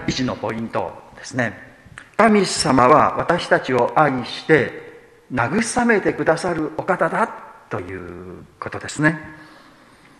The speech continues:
イザヤ書の六十六章十三節、本当に嬉しい言葉ですよね。「母がその子を慰めるように、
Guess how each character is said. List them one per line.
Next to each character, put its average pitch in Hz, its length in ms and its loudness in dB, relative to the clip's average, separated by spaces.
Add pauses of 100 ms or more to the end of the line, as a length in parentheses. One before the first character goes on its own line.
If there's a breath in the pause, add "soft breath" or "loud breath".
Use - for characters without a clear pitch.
(300 loud breath)
イ 135 100 2
ザ 135 120 6
ヤ 135 80 6
書 131 160 0
の 123 140 0
六 113 240 -4
十 127 580 0
六 120 160 -4
章 110 220 -2
十 135 420 0
三 117 320 0
節、 104 400 -6 (260)
本 131 100 -10
当 170 80 4
に 160 100 4
嬉 143 200 4
し - 60 -6 (360)
い - 60 -20
言 110 220 -4
葉 110 300 -2
で 104 80 -8
す - 120 -10
よ 95 180 -6
ね。 151 260 -4 (360 loud breath)
「母 160 320 4
が 127 120 4
そ 135 120 0
の 143 140 2
子 151 80 0
を 139 140 6
慰 147 520 2
め 165 140 4
る 147 160 0
よ 131 280 4
う 110 40 0
に、 113 160 -2